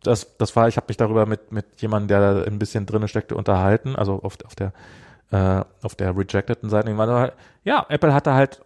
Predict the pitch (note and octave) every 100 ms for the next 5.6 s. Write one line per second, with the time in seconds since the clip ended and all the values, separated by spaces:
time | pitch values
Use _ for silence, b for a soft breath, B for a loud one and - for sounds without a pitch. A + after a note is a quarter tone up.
0 | _ - F3 D3+ D3 C#3 C#3 C3+ A#2+ -
1 | C#3+ F#3 F3 F#3 - B2+ C3+ D3+ C#3+ C3
2 | B2 - - D#3+ E3+ F#3 D#3 C3 B2 C#3
3 | - B2+ B2 - C3 A#2 A#2 G#2+ C3 -
4 | D#3 D3 D3 D3+ - D3+ F3 - - -
5 | - E2 - D2 A#2+ A2